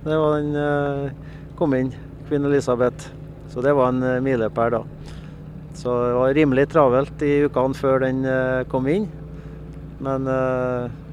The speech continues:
det gikk, så, eh, nå er det bare å få sluttført. Eh, nå er det mest bare lyssetting, eh, og, eh, vatten og små detaljer som egentlig gjenstår av selve cruiseskaia, da. Så har vi noen gangveier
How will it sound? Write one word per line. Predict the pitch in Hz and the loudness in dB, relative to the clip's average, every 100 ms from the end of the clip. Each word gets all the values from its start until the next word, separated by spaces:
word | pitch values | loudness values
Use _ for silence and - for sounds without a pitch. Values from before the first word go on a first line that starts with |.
| - - - - - | -14 -14 -14 -14 -8
det | 131 196 | -2 0
gikk, | 185 196 - - - | 2 0 -4 -14 -12
så, | - - 151 147 147 147 143 143 | -8 -4 -2 0 0 -2 -2 -4
eh, | 135 - - - - - - - 139 | -8 -14 -16 -16 -16 -14 -16 -10 -2
nå | 160 | 2
er | 143 | 4
det | 139 | 4
bare | 151 135 135 135 127 131 | 4 4 4 4 2 -2
å | 139 | -4
få | 135 135 131 131 | -2 0 2 2
sluttført. | 135 151 135 - 113 - - | 0 -2 -2 -2 -2 -4 -4
Eh, | 127 120 | -2 0
nå | 123 | 0
er | |
det | 120 113 | 0 0
mest | 117 - | -2 -2
bare | 113 113 | -2 -2
lyssetting, | 117 113 113 104 110 107 107 107 | -2 -2 -2 -4 -4 -4 -4 -4
eh, | 107 107 110 110 107 113 - 107 | -4 -2 -2 -4 -6 -10 -12 -8
og, | 110 107 107 | -4 -2 0
eh, | 107 107 107 107 - - - | 0 -2 -4 -8 -14 -12 -6
vatten | 117 113 - - 110 110 110 | -2 -2 -4 -8 -6 -4 -4
og | 110 107 107 - - - - - | -4 -4 -6 -12 -14 -14 -14 -14
små | - 127 123 | -4 -2 2
detaljer | 127 131 113 107 | 2 0 0 -2
som | 110 127 | -4 -4
egentlig | 120 104 110 110 | -4 -4 -4 -4
gjenstår | 104 120 110 | -4 -4 -2
av | 113 | -2
selve | 117 107 | -4 -4
cruiseskaia, | 104 110 104 107 107 107 | -4 -6 -6 -6 -6 -6
da. | 107 - - - - | -8 -12 -14 -14 -10
Så | - | -2
har | 135 | 0
vi | 123 | 0
noen | 143 | 0
gangveier | 160 160 143 120 113 131 | 2 4 4 2 2 2